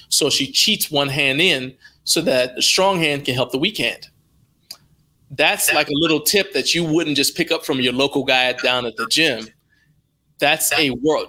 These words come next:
a ten-time, ten? Yeah, I think ten, I think she's a ten-time I P F, I P F world. She's in the I P F Hall of Fame, but I believe she's a ten-time world record holder as well, or in the world champion as well.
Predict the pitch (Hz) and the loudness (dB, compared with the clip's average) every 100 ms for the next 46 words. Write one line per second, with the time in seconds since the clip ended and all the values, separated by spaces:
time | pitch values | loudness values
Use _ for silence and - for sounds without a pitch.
0 | 139 135 - 185 170 165 - 151 139 135 | -4 -2 0 0 0 0 0 2 2 0
1 | 127 123 _ _ _ _ _ _ _ - | -6 -8 _ _ _ _ _ _ _ -4
2 | 180 190 _ _ 180 147 120 - 151 143 | -4 -4 _ _ -2 0 0 -2 -4 -2
3 | 165 - 131 - 202 - 143 120 - 120 | -2 0 -2 -2 -2 0 0 0 0 -2
4 | 117 113 110 - - - 123 110 - _ | -2 -2 -4 -4 -4 -2 0 -2 -2 _
5 | _ - 123 - 117 123 113 - - - | _ -4 -4 -2 -4 -2 -2 -4 -8 -2
6 | - 277 277 190 196 196 175 165 147 - | 2 4 2 2 2 2 0 2 0 0
7 | 160 147 107 101 - - _ 143 117 131 | 0 0 -2 -10 -20 -20 _ -2 0 2
8 | 156 214 - 143 123 - 143 135 123 120 | 0 0 0 0 0 -2 0 0 0 0
9 | 117 123 120 110 110 92 - - 120 131 | 0 0 -2 -4 -2 -2 -6 -6 -4 -2
10 | 113 110 - 131 117 117 120 113 110 107 | -2 -4 -4 -4 -4 -2 -2 -2 -4 -6
11 | 110 - 117 | -6 -4 -4